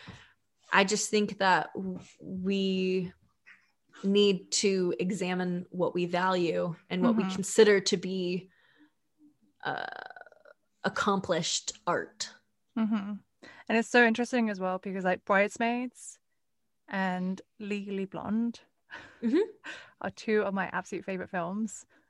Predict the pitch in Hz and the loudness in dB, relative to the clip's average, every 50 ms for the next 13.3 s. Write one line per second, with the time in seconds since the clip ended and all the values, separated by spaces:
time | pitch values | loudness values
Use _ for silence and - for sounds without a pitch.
0 | _ 220 190 196 185 180 190 196 190 - 208 196 190 233 240 226 254 247 - - | _ 0 4 4 6 6 4 2 0 0 0 2 4 4 6 8 6 6 6 6
1 | - 220 208 - _ _ 220 214 196 - - - - 254 254 254 233 226 214 190 | 6 6 4 4 _ _ 0 0 0 0 -4 2 4 4 4 6 4 0 0 2
2 | 208 190 185 175 175 170 170 175 170 - - - - - - - - 196 180 175 | 2 2 2 2 2 0 0 0 -4 -4 -6 -10 -12 -12 -14 -6 -4 -2 -2 -2
3 | - - - - - - _ _ - _ _ _ _ _ - 190 175 175 175 180 | -4 -10 -18 -20 -20 -20 _ _ -20 _ _ _ _ _ -2 0 0 0 -2 -2
4 | 190 196 196 196 190 - - 202 202 214 202 185 - 190 196 185 - 175 160 160 | -2 -2 -2 -2 -4 -4 -4 -2 -2 -2 -4 -4 -6 -6 -6 -6 -6 -6 -4 -4
5 | 160 170 180 180 - - 196 185 175 175 175 - 180 170 160 - 175 185 185 - | -4 -4 -4 -6 -8 -6 -6 -4 -4 -4 -4 -4 -6 -6 -6 -6 -6 -8 -8 -10
6 | - - - - - - - - _ _ _ - - 202 190 185 180 180 208 196 | -14 -20 -20 -20 -20 -20 -20 -20 _ _ _ 2 4 4 6 4 4 0 2 4
7 | 208 202 196 196 - - - 202 190 190 190 - - 185 180 185 180 180 185 180 | 6 6 6 4 0 -4 -2 0 2 2 2 0 -2 -4 -2 -2 -2 0 0 0
8 | 175 180 - 247 220 - _ - - 185 175 196 185 196 202 214 233 254 262 - | 0 0 -2 -6 -12 -20 _ -6 -6 -6 -6 -6 -8 -6 -6 -6 -6 -6 -8 -10
9 | _ _ _ _ _ _ _ _ _ _ _ _ _ _ - - 208 208 208 208 | _ _ _ _ _ _ _ _ _ _ _ _ _ _ 0 4 4 4 4 2
10 | 208 202 - - - _ _ _ _ - 208 208 240 269 277 277 233 196 214 220 | 0 -2 -6 -10 -18 _ _ _ _ -10 0 2 4 6 6 6 4 4 4 4
11 | 220 233 - - 208 196 185 185 196 185 175 - - 190 180 180 175 175 175 185 | 4 2 0 2 2 2 2 2 0 0 0 -2 -4 -2 -2 -2 -2 -4 -2 0
12 | 180 185 185 - 294 302 294 - 320 247 202 208 202 185 185 190 180 - 170 160 | 0 0 0 0 -2 -2 0 -2 -4 -4 -4 -6 -6 -6 -6 -6 -6 -6 -6 -4
13 | 165 175 190 208 226 226 | -4 -4 -4 -4 -4 -6